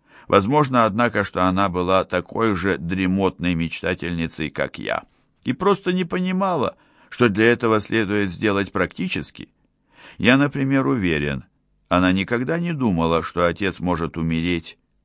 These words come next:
как я никогда не думал о возможной смерти Ральфа.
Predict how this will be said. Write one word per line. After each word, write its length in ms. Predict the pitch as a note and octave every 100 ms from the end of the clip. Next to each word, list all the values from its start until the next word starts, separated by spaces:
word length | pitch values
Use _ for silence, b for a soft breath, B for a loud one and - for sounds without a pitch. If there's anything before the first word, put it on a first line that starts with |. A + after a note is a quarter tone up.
| _
как 200 | - E2+
я 120 | F#2+ F2
никогда 440 | E2+ F2+ E2 E2
не 140 | E2+
думал 480 | E2 D#2+ E2+ F2 E2+ _ _
о 100 | E2
возможной 560 | F2 E2 E2 F2 D#2+ D#2+
смерти 440 | - D#2 D2 -
Ральфа. 580 | C#2 G1+ A#1+ - - -